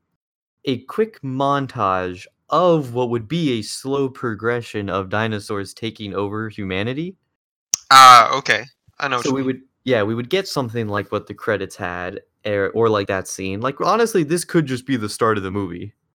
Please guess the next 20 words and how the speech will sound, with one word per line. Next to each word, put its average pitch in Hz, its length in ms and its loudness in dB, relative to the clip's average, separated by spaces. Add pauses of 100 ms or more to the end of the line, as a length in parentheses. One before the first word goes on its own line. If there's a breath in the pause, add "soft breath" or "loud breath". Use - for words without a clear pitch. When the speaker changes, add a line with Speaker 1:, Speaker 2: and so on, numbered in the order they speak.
(1500 loud breath)
Speaker 2:
That's, - 540 0 (1040)
I 135 140 4
mean, 147 200 -2
true. 175 340 -8 (500)
Speaker 1:
Like, 131 120 -2
Speaker 2:
They 139 80 0
Speaker 1:
this 127 100 -4
Speaker 2:
could 170 140 -2
Speaker 1:
feels 151 140 -2
like 139 120 -2
Speaker 2:
very 131 60 -2
Speaker 1:
an 101 60 -4
Speaker 2:
well 113 80 0
Speaker 1:
opening 104 320 -6
scene 101 320 -8
to 90 80 -10
me. 92 320 -12 (1080)
Speaker 2:
A 143 60 -2
little 160 220 4
bit. 131 260 2